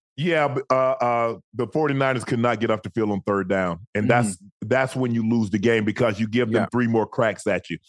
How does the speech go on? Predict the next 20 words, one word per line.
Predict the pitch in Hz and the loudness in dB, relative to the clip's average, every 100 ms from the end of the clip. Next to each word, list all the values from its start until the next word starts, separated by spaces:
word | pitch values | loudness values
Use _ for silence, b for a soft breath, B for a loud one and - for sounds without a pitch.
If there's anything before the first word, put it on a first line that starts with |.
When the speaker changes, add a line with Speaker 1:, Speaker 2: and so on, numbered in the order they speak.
| b b | b b
Speaker 1:
You | 127 | 0
do | 131 | 0
a | |
Speaker 2:
Mm-hmm. | 107 | 2
Speaker 1:
great | 123 135 | 2 2
job. | 117 135 123 107 | 2 2 2 0
You | 113 | -4
can | 113 | -4
stop | 143 123 | -2 -2
them | 123 | 0
on | 123 107 | -2 0
first | 123 104 101 | -2 -2 -2
down. | 101 | -2
You | 95 | -2
stop | 92 139 123 | -2 -2 0
them | 123 | -2
on | 107 | 0
second | 127 110 | 0 0
Speaker 2:
Mm-hmm. | 95 | 0
Speaker 1:
down. | 107 92 | 0 0